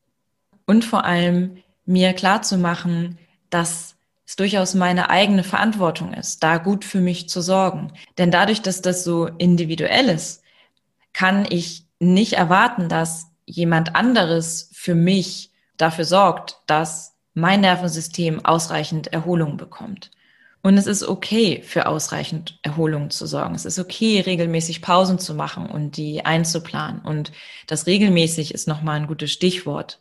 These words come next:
denn wir haben viel mehr davon und es macht auch in Bezug auf diese Reaktion, also von der Anspannung zur Entspannung, viel mehr Sinn, da einen regelmäßigen Rhythmus drin zu haben,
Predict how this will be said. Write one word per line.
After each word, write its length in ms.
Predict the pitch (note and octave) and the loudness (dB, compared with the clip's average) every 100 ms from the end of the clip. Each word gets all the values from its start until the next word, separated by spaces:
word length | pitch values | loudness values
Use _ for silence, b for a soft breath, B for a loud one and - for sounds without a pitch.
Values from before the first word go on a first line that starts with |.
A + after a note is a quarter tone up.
| - | -8
denn 320 | D3+ D3+ D3+ D3+ B - _ | -4 -2 -4 -8 B -20 _
wir 200 | D#3+ E3 | 2 4
haben 180 | E3 E3 | 6 2
viel 320 | E3 A3+ A#3 | 2 2 4
mehr 240 | F#3+ E3 G3 | 6 4 2
davon 640 | G#3+ - G#3 G#3+ A3+ B3+ | -2 0 0 2 0 -2
und 120 | - D#3 | -2 -2
es 320 | D#3+ - - | -4 -8 -6
macht 360 | E3+ D#3+ E3 - | 0 0 0 0
auch 440 | D3+ D#3 - - _ _ - | 2 2 -4 -20 _ _ 0
in 100 | E3 | 2
Bezug 300 | D#3 - F#3 | 2 0 0
auf 200 | E3 E3 | 0 -2
diese 400 | D3+ D3 D3 C#3+ | -6 -2 -2 0
Reaktion, 600 | D3+ D3+ - G3+ G3 E3 - - | 0 0 -2 2 4 2 -2 -6
also 220 | D#3 D3 | -4 -4
von 200 | - D3 | -6 -6
der 440 | D#3 - - - | -4 -4 -6 -2
Anspannung 500 | E3 F3+ - D#3+ D3+ | 0 0 0 -2 -2
zur 140 | - - | -2 0
Entspannung, 480 | F#3+ - D#3 D3+ | 0 0 -4 -6
viel 260 | - G3+ F#3 | -4 0 2
mehr 220 | E3 D#3 | 2 0
Sinn, 260 | D3 E3 F#3 | 0 2 2
da 140 | F3 | 4
einen 120 | E3 | 2
regelmäßigen 640 | D#3 G#3+ B3 F3 D#3+ D#3+ D3+ | 2 2 4 4 2 -2 -2
Rhythmus 380 | D#3 D#3+ D3 | -2 -2 -6
drin 220 | - D3+ D3 | -6 -6 -4
zu 200 | - D3 | -6 -6
haben, 560 | D3 D#3+ G#3 G#3+ - | -2 0 0 -2 -14